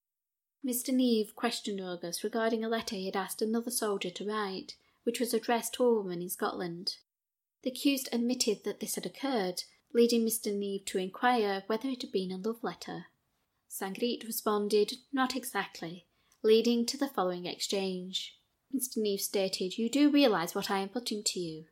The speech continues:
This girl was beginning to get a bit of a nuisance, and you were prepared to shake her off, if you could."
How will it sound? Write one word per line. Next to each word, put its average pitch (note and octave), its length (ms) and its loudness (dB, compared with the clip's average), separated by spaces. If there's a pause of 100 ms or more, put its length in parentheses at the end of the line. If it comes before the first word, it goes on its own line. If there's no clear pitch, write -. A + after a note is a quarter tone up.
(240)
This C#4 200 4
girl G#3 260 4
was A3 140 2
beginning G#3 460 2
to - 100 -4
get - 240 -2
a G#3 80 -2
bit - 240 -6
of G#3 60 -8
a G#3+ 40 -2
nuisance, G#3 720 -2 (160)
and G#3 200 2
you A#3+ 160 2
were C4 120 6
prepared G3+ 560 -2
to - 120 -4
shake A3 400 0
her A#3 200 0
off, E3 240 -6 (200)
if - 240 -6
you E3+ 120 -2
could." F#3+ 400 0